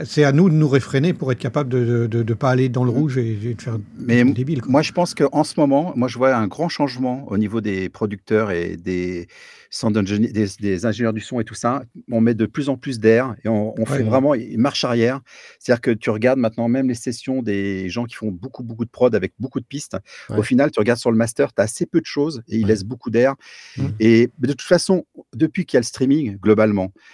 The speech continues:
Speaker 2: euh, il faut délivrer à moins quatorze pour, euh,
Speaker 1: Ouais.
Speaker 2: Spotify, moins seize. Et après, de toute façon, que tu envoies, euh, à zéro ou à moins quatorze,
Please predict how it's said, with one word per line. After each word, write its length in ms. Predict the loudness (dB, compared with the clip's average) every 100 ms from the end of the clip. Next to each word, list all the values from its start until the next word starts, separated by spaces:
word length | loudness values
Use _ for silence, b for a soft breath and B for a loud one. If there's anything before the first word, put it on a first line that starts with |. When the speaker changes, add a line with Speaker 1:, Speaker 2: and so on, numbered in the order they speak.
| b b
Speaker 2:
euh, 180 | 0 2
il 80 | 0
faut 180 | 2 2
délivrer 400 | 2 2 2 2
à 60 | 2
moins 180 | 2
quatorze 680 | 0 0 2 2 2 0 -2 -2
pour, 180 | -2 -2
euh, 40 |
Speaker 1:
Ouais. 60 | -2
Speaker 2:
Spotify, 520 | -2 -4 0 2 2
moins 160 | 2
seize. 360 | 0 2 2 -2 b b b
Et 80 | 0
après, 240 | 2 2 -2
de 20 |
toute 80 | 0
façon, 380 | -2 -2 -4 -6 _ _ -4
que 80 | -2
tu 160 | 2
envoies, 540 | 2 2 2 2 0 -6 _ -12
euh, 160 | -8 -6 -2
à 120 | 0
zéro 380 | 2 2 2 2
ou 100 | 2
à 60 | 0
moins 160 | 0
quatorze, 560 | -2 -2 0 -2 -4